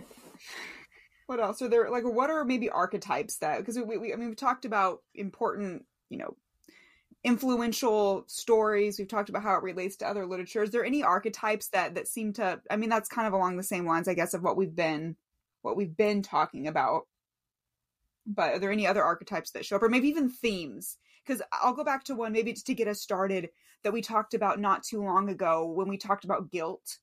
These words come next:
Remember when we talked about Macbeth and Lady Macbeth and then Judas Iscariot?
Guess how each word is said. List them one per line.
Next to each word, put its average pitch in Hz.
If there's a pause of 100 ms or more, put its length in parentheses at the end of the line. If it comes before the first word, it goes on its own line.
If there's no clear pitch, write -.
(280)
Remember 220
when 220
we 202
talked 196
about 185
Macbeth 185
and 190
Lady 175
Macbeth 170
and 190
then 180
Judas 180
Iscariot? 165